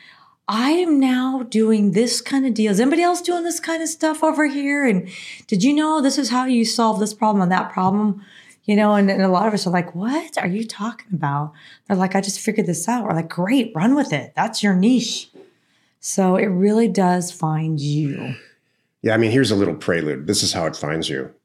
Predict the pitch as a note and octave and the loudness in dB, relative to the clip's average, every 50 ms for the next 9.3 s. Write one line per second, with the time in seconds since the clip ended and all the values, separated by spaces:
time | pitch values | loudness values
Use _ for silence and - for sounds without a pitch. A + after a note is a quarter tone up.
0 | _ _ _ _ _ _ _ _ - E2 D#2+ D2+ C#2 - - - F#2+ G2 F2+ - | _ _ _ _ _ _ _ _ -14 -12 -10 -10 -10 -12 -8 -4 -4 -4 -4 -4
1 | - - _ - F#2+ F#2+ G2 G2+ G2+ G2+ - G#2+ G2+ F#2 E2+ D#2 F2+ F#2 G#2+ A2 | -8 -14 _ -8 -4 -2 -2 -2 -2 -2 -2 0 0 0 0 0 0 0 0 0
2 | - - D#2 C#2+ - - D#2+ D2+ D2 - - - D2+ D2+ D2 D#2 D#2 - - F2+ | 0 -2 -4 -6 -8 -8 -8 -6 -6 -4 -4 -4 -4 -4 -2 -2 -4 -4 -6 -6
3 | F2 E2 D#2+ - - G#2+ G#2 G2+ F2+ G2 A2 G#2+ - E2+ E2 - - - - E2+ | -8 -8 -8 -6 -4 -2 -2 0 0 0 0 -2 -2 -4 -6 -8 -10 -8 -6 -6
4 | F2 - G2+ F#2+ - - A2+ G2 F#2+ F#2+ F#2+ F#2 F2+ D#2 D#2+ G#2+ B2 D3 C3+ D#2 | -4 -4 -6 -6 -2 -2 0 0 2 0 0 0 -2 -4 -2 0 0 0 0 0
5 | C#2+ C2 C2+ F2+ - - - _ _ _ _ _ _ _ _ _ _ _ - D#3 | -2 -2 -4 -6 -6 -8 -14 _ _ _ _ _ _ _ _ _ _ _ -10 -10
6 | D3 - - - E3 E3 - D#3+ G3 G3+ G3 G3 F#3 E3+ D#3+ D#3 - - - G2+ | -10 -8 -6 -4 -2 -2 0 0 2 0 0 0 0 -2 -2 -4 -8 -6 -4 -2
7 | F#2+ G2 F#2+ - - G2+ F2+ F2 F2 - - - E2+ D#2+ D#2 D#2+ D#2 - - F2+ | 0 0 -2 -2 -2 -2 -2 0 -2 -4 -4 -6 -4 -4 -4 -6 -6 -8 -8 -10
8 | E2 D2+ D2+ D2+ - _ - D#2 F2+ F2 F2+ F2 - D#2+ D2 - - - G#2+ F#2 | -8 -8 -10 -12 -14 _ -10 -8 -6 -6 -6 -6 -8 -12 -12 -10 -8 -6 -4 -4
9 | F#2 F#2 F#2 F#2+ G2 - | -2 -2 -2 -4 -4 -6